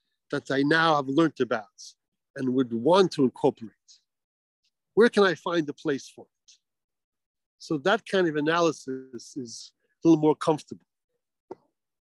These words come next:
And hopefully that could really get us into the habit of sort of looking at things and being, searching, being open, and s-,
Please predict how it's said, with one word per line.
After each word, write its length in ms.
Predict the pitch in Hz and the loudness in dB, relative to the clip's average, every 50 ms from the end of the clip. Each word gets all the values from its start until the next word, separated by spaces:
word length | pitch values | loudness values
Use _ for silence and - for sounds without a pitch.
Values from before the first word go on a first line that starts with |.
| _ _ _ _ _ - | _ _ _ _ _ -10
And 100 | 139 123 | -4 0
hopefully 380 | 160 180 175 - - 156 143 | 0 0 0 0 0 0 0
that 240 | 135 151 151 151 - _ - | 0 0 -2 -2 -4 _ -8
could 160 | 151 135 131 | -8 -6 -4
really 220 | 147 147 139 139 | -2 -2 -2 -4
get 200 | 120 - 170 165 | -4 -2 -2 0
us 220 | 151 135 - - 165 | 0 -2 -4 -8 -10
into 180 | 156 - 143 | -10 -10 -10
the 140 | 127 131 123 | -10 -10 -8
habit 420 | - 160 175 165 135 127 120 - - | -4 -4 -4 -2 -2 -4 -4 -4 -6
of 220 | 127 120 113 - _ _ _ _ _ _ _ _ _ _ _ _ _ _ _ _ _ _ _ _ _ | -8 -10 -10 -12 _ _ _ _ _ _ _ _ _ _ _ _ _ _ _ _ _ _ _ _ _
sort 200 | - - 147 131 | -2 0 0 2
of 60 | 135 | 2
looking 280 | 170 175 - 175 170 165 | 0 -2 0 2 2 2
at 120 | 151 135 _ | 2 2 _
things 560 | - 156 147 139 139 131 117 - - - - 127 | 0 0 0 0 -2 -6 -12 -16 -20 -20 -20 -20
and 80 | 113 113 117 117 117 117 | -20 -20 -20 -20 _ -6
being, 300 | 139 143 139 139 143 131 - _ _ _ _ _ _ _ | -4 -4 -4 -4 -6 -8 -12 _ _ _ _ _ _ _
searching, 680 | - - - 185 170 - - - - 147 135 127 123 120 _ - | -6 0 2 2 2 2 0 -6 -6 -4 -4 -6 -8 -12 _ -6
being 200 | 139 143 139 147 - | -6 -4 -4 -4 -2
open, 480 | 160 160 151 - - 156 139 131 131 131 _ _ _ _ _ _ _ _ _ _ _ _ _ _ - - - - - _ _ _ _ - | 0 -2 0 0 0 0 0 0 -2 -10 _ _ _ _ _ _ _ _ _ _ _ _ _ _ -20 -20 -20 -20 -20 _ _ _ _ -10
and 220 | 135 135 131 127 | -6 -6 -6 -6
s-, 180 | - - - | -8 -14 -18